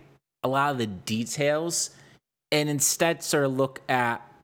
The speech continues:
the top level. I, I wanna keep things pretty broad. And the reason is, once I start going into details, I'm afraid I'm gonna be talking about this for a half hour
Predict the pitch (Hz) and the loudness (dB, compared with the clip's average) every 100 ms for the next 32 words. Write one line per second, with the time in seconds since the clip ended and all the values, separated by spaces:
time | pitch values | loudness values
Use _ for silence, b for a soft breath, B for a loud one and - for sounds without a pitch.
0 | _ - 110 107 - 110 98 80 - 76 | _ -4 -2 -2 -2 -2 0 -4 -4 -4
1 | 104 123 117 131 180 202 - 165 139 120 | -2 0 0 0 -2 -4 -4 -2 -2 -4
2 | - - 110 98 85 82 62 - B B | -4 -2 -2 -2 -4 -4 -4 -12 B B
3 | _ - 160 165 175 247 208 180 165 143 | _ -4 -2 0 0 0 0 0 0 -2
4 | - - 160 226 381 370 - 196 175 151 | -6 -8 -4 -2 0 0 0 2 2 0
5 | 147 139 107 127 135 165 165 170 - 139 | -2 -4 -2 -2 2 2 2 0 -2 -4
6 | 123 - 147 139 127 123 123 127 117 120 | -2 0 0 0 0 -2 0 0 0 0
7 | 113 110 110 - 107 98 113 104 107 104 | 0 0 -4 -2 -2 0 0 0 -2 -2
8 | 98 95 | -2 -4